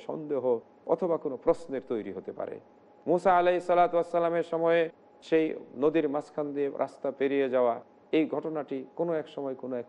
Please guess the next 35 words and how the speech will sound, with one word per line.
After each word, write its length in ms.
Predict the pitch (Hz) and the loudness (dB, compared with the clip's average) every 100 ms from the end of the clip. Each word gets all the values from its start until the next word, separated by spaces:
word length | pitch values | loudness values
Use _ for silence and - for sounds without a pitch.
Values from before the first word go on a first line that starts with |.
| - | -8
পাঠককে 500 | 120 127 127 - 110 - - - | -6 -6 -10 -8 -8 -8 -20 -6
সন্দেহের 400 | 170 170 151 135 117 | -4 -2 -2 -2 -6
ভিতরে 240 | 113 107 - | -8 -8 -6
ফেলতে 260 | 98 - 95 | -10 -8 -10
পারে। 140 | 90 - - - 160 | -10 -12 -16 -4 -4
একজন 200 | 180 170 | -4 -4
কোরআনের 340 | 175 175 175 170 143 | -2 -2 -2 -4 -4
পাঠক 260 | 147 170 151 | -2 -4 -4
যখন 180 | 156 151 151 | -6 -6 -6
কোরআনকে 400 | 147 143 147 143 139 | -6 -4 -8 -8 -8
নিয়ে 160 | 139 131 - _ - | -6 -6 -8 _ -10
সে 100 | - 123 | -6 -2
তার 120 | 120 113 | -2 0
গবেষণা 440 | 123 131 139 135 131 - - 123 | -2 -4 -10 -10 -12 -16 -8 -4
অথবা 200 | 135 127 165 | -2 -2 -4
চিন্তা 220 | 165 143 | -4 -4
ভাবনা 260 | 127 131 127 120 | -4 -8 -8 -6
পরিচালনা 480 | 123 120 120 113 113 120 | -6 -6 -6 -8 -8 -6
করবে, 240 | 113 104 101 _ - | -4 -6 -10 _ -4
তখন 180 | 156 190 | -2 -2
কিন্তু 140 | 190 185 175 | -4 -2 -2
তার 140 | 160 | -2
মনের 220 | 160 160 147 | -4 -6 -6
ভিতরে 260 | 147 131 127 - - - | -4 -2 -4 -8 -10 -6
অনেক 140 | 180 180 | -4 -4
প্রকারের 320 | 160 151 135 120 | -6 -4 -6 -2
প্রশ্ন 240 | 143 - 113 95 | -2 -2 -8 -8
আসতে 180 | - 92 | -8 -8
পারে, 160 | 90 90 - - - | -8 -10 -14 -18 -6
এটা 160 | - 139 - | 0 2 0
কি 120 | 135 123 113 _ _ 110 | -2 -2 -4 _ _ -10
সম্ভব, 320 | 113 139 147 - - - - | 0 0 0 -4 -20 -12 -8
এটা 140 | 131 135 | -6 -6
কি 80 | - 127 | -4 -4
হয়েছিল, 400 | 113 151 147 180 | 0 0 0 -2